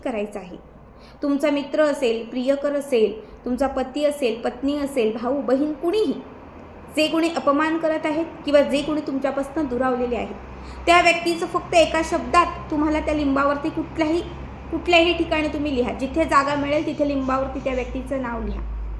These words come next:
आता काय करायचं, हे लिंबू एका काळ्या रंगाच्या धाग्यात बांधायचं. काळा धागा जो आहे हा सात वेळा त्याला गुंडाळायचा, पण सातही वेळा गुंडाळत असताना जो मंत्र सांगतीये,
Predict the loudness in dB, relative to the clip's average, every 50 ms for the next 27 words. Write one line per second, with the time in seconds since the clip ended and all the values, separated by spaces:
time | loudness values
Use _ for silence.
0 | -12 -14 -16 -16 -16 -16 -14 -4 0 2 4 6 4 4 6 6 4 4 4 2
1 | 2 2 2 2 2 0 0 0 0 0 -2 -4 -8 -12 -2 2 6 6 6 6
2 | 6 4 4 4 2 2 2 0 -2 -4 -2 2 4 4 4 4 4 2 2 0
3 | -6 -2 2 6 6 8 8 6 6 4 4 2 0 0 -2 0 0 0 0 0
4 | 0 0 -2 -2 -2 -4 -4 -4 -4 -2 -2 -4 -4 -6 -10 -14 -14 -16 -18 -18
5 | -18 -16 -16 -14 -6 2 6 8 8 10 10 8 8 8 6 4 2 4 4 4
6 | 2 2 0 0 2 2 2 4 4 2 0 0 -4 -12 -16 -18 -18 -20 -20 -20
7 | -20 -20 -20 -20 -20 -20 -16 -8 -2 2 2 2 2 0 2 6 8 8 8 8
8 | 6 2 4 4 4 4 4 2 2 0 0 0 0 0 0 0 0 0 0 0
9 | 0 -2 -2 -2 -4 -8 -14 -16 -8 -2 0 0 0 0 2 4 6 6 6 6
10 | 4 4 4 4 4 4 4 4 2 2 2 2 2 2 4 2 2 0 -2 -8
11 | -12 -8 -4 -2 -2 0 0 -2 -4 -4 -2 0 0 2 2 0 0 -2 -4 -4
12 | -4 -2 -2 -2 -2 -2 -4 -4 -2 0 0 0 0 -2